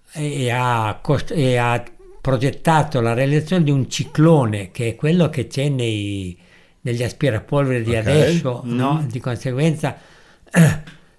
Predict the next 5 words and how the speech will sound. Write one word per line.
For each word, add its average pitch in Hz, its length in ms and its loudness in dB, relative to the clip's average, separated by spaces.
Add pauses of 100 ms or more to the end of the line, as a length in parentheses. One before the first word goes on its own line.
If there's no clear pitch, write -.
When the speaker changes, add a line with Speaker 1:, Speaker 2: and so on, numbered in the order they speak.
(200)
Speaker 1:
dove 151 760 4 (880)
la 139 200 2
maggior 143 440 2
parte 143 460 2
dell'aria 151 1000 4